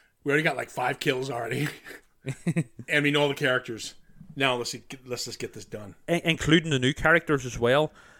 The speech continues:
Speaker 1: That's what I'm
Speaker 2: Like,
Speaker 1: saying.
Speaker 2: yeah, um, Deputy Judy and stuff.
Speaker 1: Yes, who I liked. She's kind of the new Dewey.
Speaker 2: I, I like her. I like her as an actor anyway.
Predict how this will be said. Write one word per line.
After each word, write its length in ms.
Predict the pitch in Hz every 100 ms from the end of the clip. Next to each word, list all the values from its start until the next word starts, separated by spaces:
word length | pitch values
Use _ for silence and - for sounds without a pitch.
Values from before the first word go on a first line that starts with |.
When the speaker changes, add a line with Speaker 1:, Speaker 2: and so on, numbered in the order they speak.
| 190
Speaker 1:
That's 140 | 196
what 100 | 131
I'm 60 | 123
Speaker 2:
Like, 120 | -
Speaker 1:
saying. 120 | - - - - -
Speaker 2:
yeah, 340 | 160 143 127 - 127 127
um, 80 | 123 -
Deputy 280 | 135 135
Judy 380 | 127 120 120 151
and 120 | 147
stuff. 320 | - 151 151 - - - _ _ _ _ _
Speaker 1:
Yes, 380 | - 139 123 -
who 160 | - 151
I 80 | 147
liked. 380 | 143 120 - - -
She's 180 | - 165
kind 200 | - 175
of 60 | 147
the 100 | 139
new 200 | 139 131
Dewey. 480 | 131 131 120 101 _ _ -
Speaker 2:
I, 100 | 196
I 160 | 240 247
like 220 | 320 180
her. 260 | - 277 208
I 200 | 202 233
like 120 | 262
her 120 | 190
as 60 | 170
an 120 | 160
actor 260 | 139 160 139
anyway. 500 | 143 220 233 214